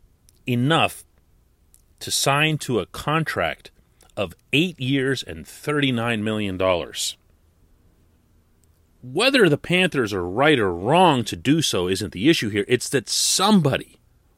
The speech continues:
watched this player, watched him mature in Sunrise, and said, "This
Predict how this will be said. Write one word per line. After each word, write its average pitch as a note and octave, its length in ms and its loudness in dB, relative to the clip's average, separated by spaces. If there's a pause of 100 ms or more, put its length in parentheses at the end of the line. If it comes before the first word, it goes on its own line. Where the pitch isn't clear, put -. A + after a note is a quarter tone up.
(240)
watched G#2+ 640 -2
this D3+ 180 2
player, C#3 540 0 (920)
watched G2+ 500 0
him E3+ 220 0
mature C#3+ 580 2
in A#2 280 0
Sunrise, A2+ 680 0 (500)
and G2 180 -6
said, G2 420 0 (140)
"This E3 500 2